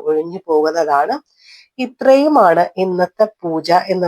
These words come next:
പറയുന്നത്. എപ്പോഴും പറയുന്നത് പോലെ പൂജയ്ക്ക് ഉപയോഗിക്കുന്ന സാധനങ്ങൾ ചവിട്ടാത്തടത്തോ, ആ, അശുദ്ധി ഇല്ലാത്തടത്തോ ആണ് നിങ്ങൾ കളയേണ്ടത്. അപ്പോൾ ഇന്നത്തെ വീഡിയോ നിങ്ങൾക്ക് മനസ്സിലായി എന്ന് വിചാരിക്കുന്നു. അഘോര വരാഹിക്ക് വേണ്ടി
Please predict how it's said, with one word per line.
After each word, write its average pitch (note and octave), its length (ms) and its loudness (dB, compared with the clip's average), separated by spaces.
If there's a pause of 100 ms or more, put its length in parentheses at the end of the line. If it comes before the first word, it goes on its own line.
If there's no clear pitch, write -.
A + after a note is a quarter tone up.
പറയുന്നത്. C#3 380 -2
എപ്പോഴും F3 420 -4
പറയുന്നത് E3 420 -2
പോലെ E3+ 220 -2
പൂജയ്ക്ക് E3+ 480 -6
ഉപയോഗിക്കുന്ന D#3 420 -6
സാധനങ്ങൾ D#3 560 -2
ചവിട്ടാത്തടത്തോ, D#3 840 -4 (500)
ആ, C#3 80 0 (240)
അശുദ്ധി F3 440 -4
ഇല്ലാത്തടത്തോ D3+ 580 -2
ആണ് D3+ 140 -6
നിങ്ങൾ C#3+ 320 -6
കളയേണ്ടത്. C#3+ 680 -8 (800)
അപ്പോൾ E3 240 -4
ഇന്നത്തെ E3+ 420 0
വീഡിയോ E3 300 -2
നിങ്ങൾക്ക് D#3 340 -2
മനസ്സിലായി E3 720 -2
എന്ന് E3+ 200 -6
വിചാരിക്കുന്നു. D#3+ 760 -6 (680)
അഘോര G3 460 0
വരാഹിക്ക് E3 760 2
വേണ്ടി D#3+ 320 -4